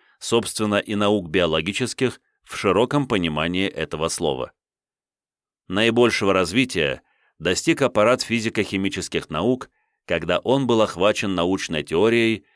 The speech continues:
и мог быть выражен в форме геометрических и числовых выражений. Огромное значение имели обобщения Ньютона,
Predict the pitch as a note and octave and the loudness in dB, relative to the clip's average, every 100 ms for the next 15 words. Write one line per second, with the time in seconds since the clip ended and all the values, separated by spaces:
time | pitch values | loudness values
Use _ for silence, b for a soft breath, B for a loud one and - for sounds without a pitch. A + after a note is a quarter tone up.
0 | b b D#2+ G#2 C3 A#2 B2 F2 B2 C#3+ | b b -2 2 2 2 2 2 4 4
1 | A#2+ B2+ - A2 A#2+ A2 F2+ F2+ F2 E2 | 4 0 0 0 2 0 0 0 0 -2
2 | A#2+ B2 A#2+ - A2+ - _ _ C#3 C#3+ | -4 -2 -4 -2 -4 -6 _ _ -6 -2
3 | D3 - F2 D#2+ E2+ D#2+ F2 F#2 F2 D2+ | -2 0 0 2 0 0 0 2 0 -2
4 | C#2 B1+ _ _ _ _ _ _ _ _ | -4 -12 _ _ _ _ _ _ _ _
5 | _ - E2+ G2+ A#2+ A2+ G#2 E2+ G#2 - | _ -4 0 2 4 4 2 2 0 0
6 | A#2+ A2 A2 G2 G2+ G#2 G2 F#2 F#2+ - | 2 2 0 0 0 2 2 2 0 0
7 | G2+ G2 F#2 F#2 B2 A2 D#2+ D2 C2 | -2 0 0 0 -2 -2 -4 -6 -10